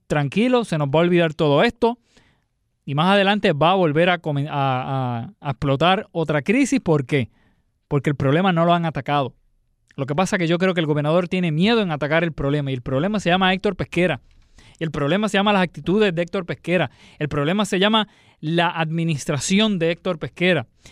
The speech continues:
El problema se llama los jefes de agencias que tienen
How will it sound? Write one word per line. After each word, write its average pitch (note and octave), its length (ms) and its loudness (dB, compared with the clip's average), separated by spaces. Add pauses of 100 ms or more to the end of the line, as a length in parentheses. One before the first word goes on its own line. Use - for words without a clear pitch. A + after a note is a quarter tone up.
(120)
El D#3 100 -4
problema D3+ 400 -2
se F#3 140 -2
llama G#3+ 300 2 (320)
los D#3+ 400 -2
jefes A#3 500 0 (220)
de D#3+ 160 -2
agencias D#3 760 -2 (280)
que D#3 140 -8
tienen A#3 480 0